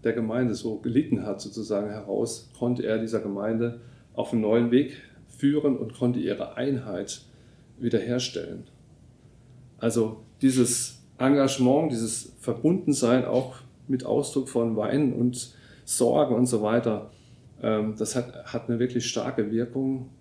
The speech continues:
um Einheit zu bauen, um, ähm, Einzelne auch in der Gemeinschaft zu stärken und zu trösten.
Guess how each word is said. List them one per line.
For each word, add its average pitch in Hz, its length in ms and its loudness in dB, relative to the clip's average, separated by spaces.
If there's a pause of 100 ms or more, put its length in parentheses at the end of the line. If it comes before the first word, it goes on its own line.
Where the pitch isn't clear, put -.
(160)
um 110 300 -6 (160)
Einheit 113 400 -4
zu 104 180 -6
bauen, 117 460 -4 (600)
um, 107 460 -4
ähm, 104 400 -4 (220)
Einzelne 120 380 0
auch 95 120 -2
in 135 140 0
der 120 100 6
Gemeinschaft 110 560 -2
zu - 120 -8
stärken 117 500 -4
und 107 100 -8
zu - 140 -10
trösten. - 540 -6